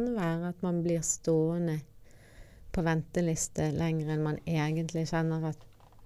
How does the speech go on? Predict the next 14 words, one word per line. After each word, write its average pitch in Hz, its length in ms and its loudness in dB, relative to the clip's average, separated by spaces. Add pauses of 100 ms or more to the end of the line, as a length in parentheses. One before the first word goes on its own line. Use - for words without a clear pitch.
(340)
at 160 180 -6
det 170 100 0
er 170 60 2
så 165 160 -2
lett 170 260 -4
å 160 80 -2
forholde 190 360 0
seg 170 300 -2
til, 170 280 0 (380)
eh, 165 420 -4 (2250)
men 185 300 -2 (2500)
jeg 196 140 -2
tror 202 320 0
at 165 180 -4